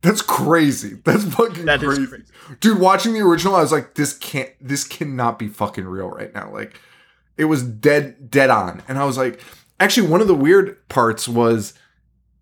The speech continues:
Speaker 1: um, the, one of the weird shot for shots or, or word for words was when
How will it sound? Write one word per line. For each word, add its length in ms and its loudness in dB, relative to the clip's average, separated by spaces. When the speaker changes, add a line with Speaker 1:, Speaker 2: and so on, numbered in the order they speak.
Speaker 1:
um, 560 2
the, 80 0
one 120 2
of 60 -4
the 80 0
weird 560 2
shot 360 -2
for 100 -2
shots 580 0
or, 240 0
or 100 2
word 280 2
for 140 2
words 420 2
was 380 2
when 500 4